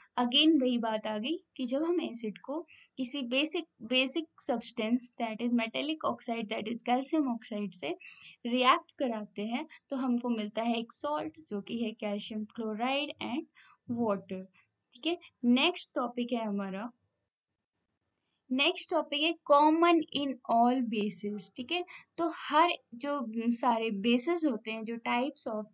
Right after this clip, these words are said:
bases होते हैं, water soluble, water insoluble, इनमें कॉमन क्या होता है? Like acids,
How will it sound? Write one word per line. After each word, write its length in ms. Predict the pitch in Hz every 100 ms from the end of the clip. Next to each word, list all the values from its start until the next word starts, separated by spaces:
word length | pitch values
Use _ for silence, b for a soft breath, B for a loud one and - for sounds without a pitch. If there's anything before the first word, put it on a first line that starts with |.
| 226
bases 420 | 233 247 311 294
होते 280 | 220 202 214
हैं, 280 | 214 220
water 400 | 208 208 214 285 311 285
soluble, 460 | 233 226 220 220 208
water 340 | 214 214 233
insoluble, 760 | 247 311 320 226 202 196 233 302 B B B B -
इनमें 300 | 302 311 349 -
कॉमन 480 | 254 247 254 262
क्या 220 | 262 254 233
होता 420 | 233 202 175 202
है? 260 | 196 196 175 B B B -
Like 600 | 233 247 339 - - 262
acids, 540 | 320 - 214 240 247